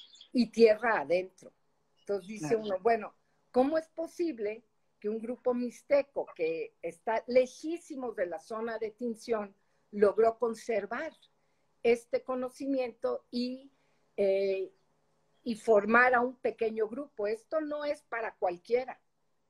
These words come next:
Speaker 1: Un grupo, ha sido un grupo de veinticuatro tintoreros. Ahorita pues ya son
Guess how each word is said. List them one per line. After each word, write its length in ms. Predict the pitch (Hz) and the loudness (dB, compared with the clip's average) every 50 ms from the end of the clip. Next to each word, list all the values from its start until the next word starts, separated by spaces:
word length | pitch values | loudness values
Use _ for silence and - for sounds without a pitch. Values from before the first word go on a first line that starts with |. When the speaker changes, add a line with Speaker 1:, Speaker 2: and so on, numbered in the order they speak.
| _ _ _ _ _ _ _ _ | _ _ _ _ _ _ _ _
Speaker 1:
Un 180 | - 262 262 262 | -8 -8 -8 -6
grupo, 720 | 226 262 269 277 277 277 _ - 277 269 269 269 269 - | -4 -4 -2 -2 -4 -4 _ 0 0 0 0 -2 -8 -8
ha 160 | - 226 233 294 | -6 -4 -4 -4
sido 420 | - - - 285 277 262 233 254 | -6 -8 -6 -6 -6 -2 -2 -2
un 120 | 254 254 | -2 -4
grupo 340 | 226 226 247 233 _ - 240 | -6 -8 -10 -8 _ -4 -4
de 140 | 214 202 165 | -2 -2 -4
veinticuatro 880 | - 170 175 175 170 - 196 180 _ - 220 220 208 208 - 226 226 220 | -4 -4 -6 -6 -12 -16 -20 -16 _ 0 0 0 0 0 -4 -6 -6 -6
tintoreros. 800 | 226 - 226 220 220 - 226 226 240 262 262 247 175 156 - 156 | -4 -4 -6 -6 -2 -2 0 2 2 2 0 0 -4 -8 -6 -4
Ahorita 520 | 139 160 175 202 226 _ - 254 247 - - | -4 -4 -4 -6 -10 _ -6 -6 -6 -6 -8
pues 180 | 190 185 170 | -14 -12 -8
ya 240 | 170 202 202 214 220 | -4 -4 -4 -4 -4
son 320 | 226 - - 233 220 220 | -8 -12 -12 -12 -12 -12